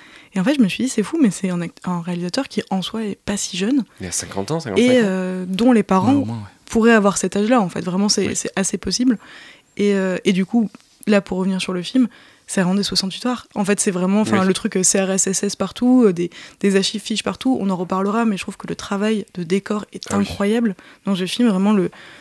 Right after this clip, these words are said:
Speaker 1: la, la scénographie, enfin, tout est, enfin, l'appartement en lui-même est incroyable, enfin, la notion de l'appartement est lui-même un labyrinthe, en fait, on comprend pas vraiment où sont les, enfin, on comprend où sont les, les salles, mais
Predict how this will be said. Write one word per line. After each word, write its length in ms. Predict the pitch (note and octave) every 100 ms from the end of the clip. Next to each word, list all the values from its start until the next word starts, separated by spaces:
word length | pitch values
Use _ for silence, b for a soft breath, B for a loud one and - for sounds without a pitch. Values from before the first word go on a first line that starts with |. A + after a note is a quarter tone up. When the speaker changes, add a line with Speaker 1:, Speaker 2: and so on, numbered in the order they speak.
| B B B
Speaker 1:
la, 460 | F#3+ F3+ E3+ - -
la 100 | D#3
scénographie, 520 | - F#3+ F#3 G3 A#3+ A3+
enfin, 240 | F#3+ F3 A3
tout 200 | - A3
est, 220 | G3+ E3+ -
enfin, 320 | - F3+ E3+
l'appartement 440 | F#3 F3+ F3+ G3 G3
en 40 |
lui-même 260 | F#3+ G3+ F#3+
est 40 |
incroyable, 460 | F3+ - G3+ G3+ F#3
enfin, 100 | -
la 460 | A2+ G1+ - -
notion 340 | F3 F#3+ - G#3
de 40 |
l'appartement 400 | F3+ F3+ - G3
est 40 | F#3
lui-même 280 | F#3+ G3
un 140 | F#3 F3
labyrinthe, 500 | E3+ E3 F#3+ A#3 G#3
en 60 |
fait, 160 | G3 F#3+
on 80 | E3+
comprend 280 | F3+ - F3
pas 120 | F3+
vraiment 340 | F3+ F#3 F#3+ -
où 80 | F#3+
sont 200 | - G3
les, 200 | F3+ F#3 B B B
enfin, 120 | F3+
on 40 | E3+
comprend 400 | G#3 - B3 A#3 G3+ -
où 100 | G3+
sont 160 | -
les, 300 | F#3+ F#3 F#3
les 140 | F#3 F3+
salles, 280 | - G#3+ G3+
mais 220 | F3